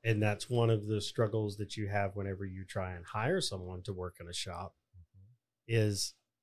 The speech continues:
Speaker 1: is this the kind of person that's gonna be able to, uh, uh,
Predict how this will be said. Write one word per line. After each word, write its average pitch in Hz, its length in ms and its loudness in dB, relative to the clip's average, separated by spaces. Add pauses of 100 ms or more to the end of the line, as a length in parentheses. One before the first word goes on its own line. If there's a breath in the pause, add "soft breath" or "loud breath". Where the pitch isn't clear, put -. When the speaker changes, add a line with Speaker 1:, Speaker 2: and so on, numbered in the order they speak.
(840)
Speaker 1:
is 123 180 4
this 123 200 4
the - 80 -6
kind 113 200 6
of 110 120 2
person 110 340 2
that's 104 180 -2
gonna 110 200 2
be 104 220 2
able 101 180 -2
to, 104 440 -2
uh, 101 380 -4 (1700)
uh, 76 160 -10